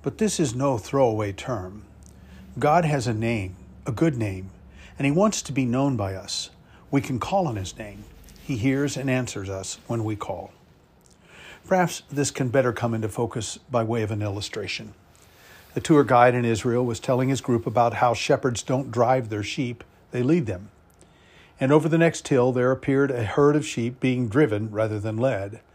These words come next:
The group asked about this, wondering if maybe the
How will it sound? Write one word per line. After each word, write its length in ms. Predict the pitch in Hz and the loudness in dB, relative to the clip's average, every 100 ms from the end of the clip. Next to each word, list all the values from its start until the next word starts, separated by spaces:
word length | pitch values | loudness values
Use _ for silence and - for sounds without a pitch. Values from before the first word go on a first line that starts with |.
| _ _ - - _ _ | _ _ -20 -20 _ _
The 80 | 175 | 0
group 240 | 196 226 - | 0 0 0
asked 320 | 165 165 - | 0 0 0
about 320 | 120 107 101 | 0 0 0
this, 260 | 120 104 - - _ _ _ _ _ _ _ | -4 -4 -6 -12 _ _ _ _ _ _ _
wondering 340 | 160 143 120 | 2 4 2
if 160 | 110 - | -2 2
maybe 300 | 139 135 110 | 4 4 2
the 200 | 107 | -4